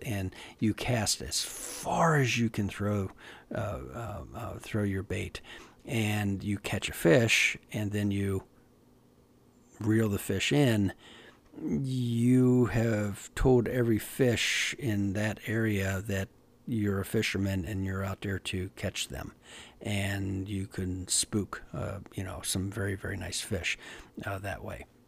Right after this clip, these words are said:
So if you use this fan pattern, casting short,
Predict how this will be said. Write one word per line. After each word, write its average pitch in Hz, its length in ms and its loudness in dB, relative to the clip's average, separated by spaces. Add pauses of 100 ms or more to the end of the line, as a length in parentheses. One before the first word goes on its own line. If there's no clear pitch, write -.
(760)
So 123 200 6
if 120 240 4
you 127 80 6
use 135 320 6
this 113 180 4
fan 127 400 6 (160)
pattern, 92 480 -2 (280)
casting 107 640 2
short, 104 680 4